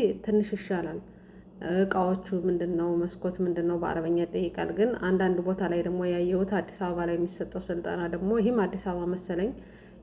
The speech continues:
የሚሰጠው ስልጠና ደግሞ ከዛ ላይ፣ እ፣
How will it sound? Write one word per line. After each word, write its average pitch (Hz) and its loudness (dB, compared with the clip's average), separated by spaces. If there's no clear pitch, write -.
የሚሰጠው 208 2
ስልጠና 202 0
ደግሞ 202 2
ከዛ 202 2
ላይ፣ 262 2
እ፣ 185 -2